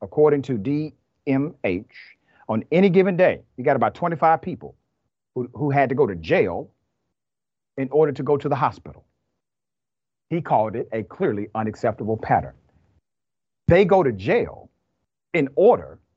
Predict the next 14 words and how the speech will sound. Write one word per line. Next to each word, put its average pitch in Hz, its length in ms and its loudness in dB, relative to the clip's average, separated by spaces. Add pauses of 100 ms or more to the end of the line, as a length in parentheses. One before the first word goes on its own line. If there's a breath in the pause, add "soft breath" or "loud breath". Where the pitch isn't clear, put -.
(1040)
for 165 100 2
them 160 160 0
to 151 60 -4
go 156 140 0
to 151 100 -6
the 151 80 -4
hospital. - 460 -6 (920)
This 139 220 0
is 147 80 -4
happening 117 320 -2
right 131 180 -4
now 135 180 -6
in 110 80 -8
Mississippi. 131 500 -12